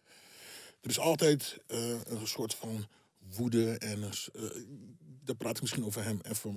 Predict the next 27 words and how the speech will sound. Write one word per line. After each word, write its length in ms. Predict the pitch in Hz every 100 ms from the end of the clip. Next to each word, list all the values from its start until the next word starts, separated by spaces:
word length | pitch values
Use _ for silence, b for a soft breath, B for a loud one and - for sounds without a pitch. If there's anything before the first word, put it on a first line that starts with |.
| 82
voor 200 | - 98
mij. 160 | 98
Een 100 | 139 151 _
soort 220 | - 110
van 180 | - 104 - _ b b b b b b _
woede 400 | 101 104 113 113
en 300 | 110 104 95 95
drang 400 | 101 98 107 110
om 180 | 107 101
de 80 |
allerbeste 580 | 92 110 95 107 - -
te 80 | -
zijn, 280 | 101 - 98
om 220 | 98 98 -
die 140 | 110
te 100 | 107
vernietigen. 560 | - 104 92 - 98 107
En, 140 | 101 -
hmm. 260 | 120 113 - _ _ _ b b b b b
Dat 160 | - 110
heeft 220 | 123 -
een 80 | 127
hele 460 | 131 190 196 151
tijd, 460 | - 147 151 - -
ehm, 400 | - 123 123 120 113 110 - _ _ _ -
een 100 | 104
grote 800 | - 135 135 113 131 117 110